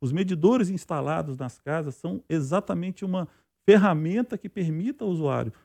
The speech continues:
acompanhar o seu consumo. Então, é um, é um, um processo super simples, onde você pega uma leitura num dia e no outro dia, às vinte e quatro horas depois, pega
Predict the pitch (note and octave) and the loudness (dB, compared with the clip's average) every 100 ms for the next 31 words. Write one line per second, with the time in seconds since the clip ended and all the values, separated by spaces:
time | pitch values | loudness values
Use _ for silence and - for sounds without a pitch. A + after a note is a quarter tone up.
0 | _ E3 - A#3 G3+ E3 G#3 C4+ A#3 G#3 | _ -4 0 0 2 2 0 0 -4 -2
1 | E3 - E3 B3+ C4+ _ - F3 F#3+ - | -4 -4 -6 -4 -6 _ -4 -2 -2 -8
2 | - D#3+ F#3+ - E3 E3 D#3 C#3+ C#3+ - | -2 2 2 2 0 0 -2 -4 -6 -4
3 | C#3+ E3 D3 D3 A3 A3+ E3+ - F#3+ A#3 | -2 -4 -6 -6 -4 0 0 0 0 0
4 | F#3+ D#3 D#3+ D#3+ D#3 D#3+ - F#3 G#3 G3 | 0 -2 -2 -4 -4 -4 0 0 0 0
5 | F#3+ D#3+ - F#3 F3+ F3+ D3 B2 F3 B3+ | 2 2 0 4 6 6 4 0 -2 -4
6 | C#4 _ _ _ E3+ F#3+ A3 G#3 D3+ F3 | -4 _ _ _ 6 10 10 8 2 2
7 | D#3 C#3+ G#3+ - F#3+ F3+ E3 D#3+ D3+ C#3+ | 2 0 -6 -2 -2 0 2 4 4 2
8 | D3 D#3 C#3+ - - F#3+ A3 | 0 0 0 0 0 0 0